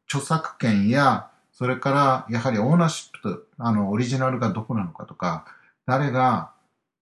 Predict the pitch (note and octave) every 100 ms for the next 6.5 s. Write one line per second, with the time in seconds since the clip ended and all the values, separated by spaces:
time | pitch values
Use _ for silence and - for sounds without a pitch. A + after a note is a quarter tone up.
0 | _ _ _ _ _ _ _ - B2 A#2
1 | A#2 G#2 F#2+ G2 - F2 D#2+ G#2+ F#2+ G#2
2 | G#2+ F#2+ F2 - A#2 C3+ C#3+ B2 A#2 A#2+
3 | C#3 C3+ B2 E2+ A2 A#2 A#2 A2 A#2 C3+
4 | D3 C#3+ - _ _ _ _ _ _ _
5 | _ _ _ _ - C#3 B2+ A#2 B2+ -
6 | C3 C3+ A#2+ F2+